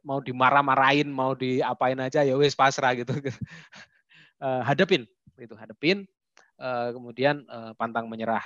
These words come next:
gitu. Tetapi kalaupun nanti kalian yang paling tahu lah batasannya kayak mana. Ya kalau kalian udah nggak ini,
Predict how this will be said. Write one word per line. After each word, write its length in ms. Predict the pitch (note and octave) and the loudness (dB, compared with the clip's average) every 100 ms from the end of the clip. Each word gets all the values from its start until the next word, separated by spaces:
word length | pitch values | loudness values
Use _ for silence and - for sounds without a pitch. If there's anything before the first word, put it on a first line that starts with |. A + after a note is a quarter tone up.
| - | -10
gitu. 280 | - - A#2+ _ _ _ _ _ | -20 -20 -20 _ _ _ _ _
Tetapi 320 | - G#2+ B2+ D3+ | -8 -6 0 2
kalaupun 480 | C3 B2 C3+ B2 C3 _ _ | 2 2 -2 -6 -12 _ _
nanti 280 | C3 A#2 E3+ | -14 -4 -2
kalian 380 | - B2+ E3 C#3 | 2 2 0 0
yang 40 | |
paling 200 | B2+ B2 | -2 0
tahu 160 | B2+ D3+ | 2 2
lah 160 | A2+ - | 0 -2
batasannya 520 | A#2 A#2 - A2+ A#2 | -4 -4 -4 -8 -8
kayak 160 | G#2+ G#2+ | -10 -10
mana. 480 | G#2+ G#2+ C#3 D3+ - _ _ _ _ | -12 -8 -6 -6 -8 _ _ _ _
Ya 120 | A2+ A2 | -6 -4
kalau 160 | A2 A2+ | -2 -2
kalian 240 | A2+ A#2 | -2 -2
udah 180 | A#2 A2 | -4 -4
nggak 300 | A2 G2+ G#2+ - _ _ _ _ - | -4 -4 -2 -6 _ _ _ _ -16
ini, 320 | G#2+ D3 D#3+ | -8 -6 -8